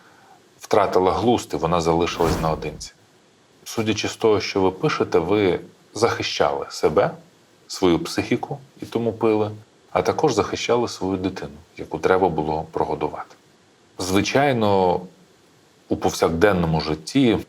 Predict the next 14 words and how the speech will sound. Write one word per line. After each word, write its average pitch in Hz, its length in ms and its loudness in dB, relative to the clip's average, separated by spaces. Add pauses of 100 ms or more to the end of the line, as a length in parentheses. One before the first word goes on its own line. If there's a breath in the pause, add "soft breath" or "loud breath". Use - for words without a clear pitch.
(440)
мародерство — 95 920 2
це 82 360 2
вчинок, 85 480 -6
який 85 520 -2 (460)
засуджується. 85 800 -4 (720)
Цим 180 200 2
навряд 170 320 4
чи - 80 -2
можна 120 300 2
пишатися, 107 640 0
і 92 60 4
добре, 104 340 2
що - 220 -4
ви 92 200 2